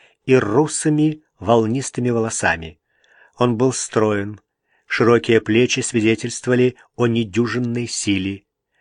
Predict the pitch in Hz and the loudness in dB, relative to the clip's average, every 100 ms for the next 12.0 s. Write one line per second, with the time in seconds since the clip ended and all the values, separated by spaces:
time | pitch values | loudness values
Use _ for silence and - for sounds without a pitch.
0 | _ _ _ _ _ _ 127 104 90 117 | _ _ _ _ _ _ -2 -2 -2 0
1 | 131 - - 127 110 127 - - 127 131 | 0 -2 -2 -2 0 0 0 -2 2 2
2 | 117 120 117 - - 98 110 117 - 160 | 2 -2 -4 -10 -12 -6 -4 -2 0 0
3 | 117 107 120 117 - - - _ _ _ | -2 -4 -2 -2 -2 -10 -20 _ _ _
4 | _ _ 107 131 160 151 156 151 151 131 | _ _ -2 0 0 -2 -2 0 2 2
5 | 95 87 _ _ _ _ _ _ - - | 0 -4 _ _ _ _ _ _ -8 -2
6 | 107 104 - - - 170 165 165 - 123 | -2 -2 -4 -4 0 0 0 -4 -6 -2
7 | 135 135 - 113 98 85 143 170 151 131 | 0 0 -2 -4 -4 0 0 2 -2 -4
8 | 92 113 120 127 120 117 _ _ _ _ | -4 -2 2 2 0 -6 _ _ _ _
9 | _ 92 107 113 156 151 - 143 120 135 | _ -2 2 2 2 -2 -4 -6 -4 -4
10 | 131 110 - _ _ _ _ _ _ _ | -4 -6 -8 _ _ _ _ _ _ _
11 | _ _ - 123 120 98 175 165 90 | _ _ -2 0 2 2 2 2 -2